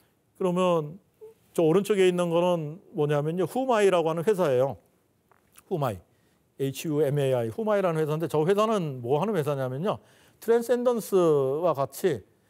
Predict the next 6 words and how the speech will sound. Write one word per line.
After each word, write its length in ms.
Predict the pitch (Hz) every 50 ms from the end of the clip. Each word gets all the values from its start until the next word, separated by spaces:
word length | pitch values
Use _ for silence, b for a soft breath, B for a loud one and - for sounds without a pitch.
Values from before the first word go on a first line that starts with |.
| b b b
그러니까 140 | _ - 127
실체가 440 | 123 - 254 254 - - 247 233 240
없는 280 | 180 156 175 190 185 170
몸에다가 560 | 143 151 156 165 151 151 143 139 160 185 196
기억만 760 | - - - 165 185 196 202 202 202 196 185 180 175 165 -
전수시켜가지고, 1040 | - - 170 147 147 160 139 - - 165 143 139 131 120 131 131 160 160 131 -